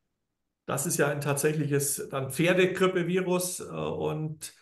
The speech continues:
da hat man sehr viel Erfahrung. Das sind dann Viren, die sich aufs Pferd spezialisiert haben, die zum Teil auch auf andere Spezies übergesprungen sind. Da gibt's auch in den U S A Berichte eben Übersprung auf den Hund, auf bestimmte Hunderassen.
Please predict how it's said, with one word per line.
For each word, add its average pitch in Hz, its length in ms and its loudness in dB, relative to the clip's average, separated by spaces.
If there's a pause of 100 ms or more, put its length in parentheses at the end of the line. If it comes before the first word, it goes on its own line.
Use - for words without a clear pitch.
(240)
da 139 180 -2
hat 170 140 -2
man 156 100 2
sehr 156 160 4
viel 175 300 0
Erfahrung. 165 880 2
Das 147 180 0
sind 160 180 -2
dann 147 220 0
Viren, 160 240 0
die 156 100 -4
sich 156 220 -4
aufs - 260 -6
Pferd 165 300 -2
spezialisiert 143 880 -4
haben, 214 320 -4 (260)
die 160 100 -2
zum 165 200 2
Teil 156 300 4
auch 165 160 2
auf 151 220 0
andere 170 360 2
Spezies 180 520 -2
übergesprungen 175 640 -4
sind. 196 240 -2
Da 151 80 0
gibt's 156 260 -6
auch 151 380 -4
in - 100 -6
den 156 200 -4
U 147 100 2
S 139 180 0
A 135 220 2
Berichte 160 480 -2
eben 156 320 -4
Übersprung 156 500 -2
auf - 180 -6
den 123 200 -2
Hund, 180 400 -2 (360)
auf 143 200 -2
bestimmte 175 460 0
Hunderassen. 175 800 0